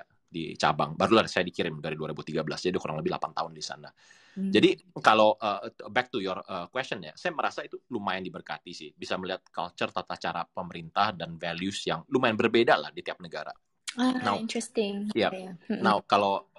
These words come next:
Speaker 1: kalau boleh, jadi, eh, kalau saya spesifik ngomong Singapura ya, itu negara
Speaker 2: Mm-mm.
Speaker 1: yang saya benar-benar belajar the value of competitiveness sih.
Speaker 2: Hmm.
Speaker 1: Jadi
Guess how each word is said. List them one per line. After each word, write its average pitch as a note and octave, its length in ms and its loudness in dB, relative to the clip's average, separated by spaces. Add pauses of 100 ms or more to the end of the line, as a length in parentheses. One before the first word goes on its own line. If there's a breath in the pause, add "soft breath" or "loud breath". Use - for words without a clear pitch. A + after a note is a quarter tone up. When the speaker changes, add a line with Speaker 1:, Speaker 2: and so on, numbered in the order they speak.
(160)
Speaker 1:
kalau G2+ 160 0
boleh, A#2+ 320 4
jadi, A#2+ 240 -6
eh, G2 320 -6
kalau A2 240 0
saya D3 160 -6
spesifik - 480 -8
ngomong F#2+ 160 -10
Singapura A2 480 -4
ya, - 80 -16
itu F#3 160 -4
negara G#2+ 320 2
Speaker 2:
Mm-mm. - 160 2
Speaker 1:
yang - 20 -14
saya B2+ 140 -4
benar-benar F2 320 -10
belajar D#2+ 480 -6 (160)
the E2 400 -6
value F#2 320 0
of - 80 -8
competitiveness E2+ 640 -8
sih. B1+ 160 -12 (400 soft breath)
Speaker 2:
Hmm. G#3 160 4
Speaker 1:
Jadi G3 240 6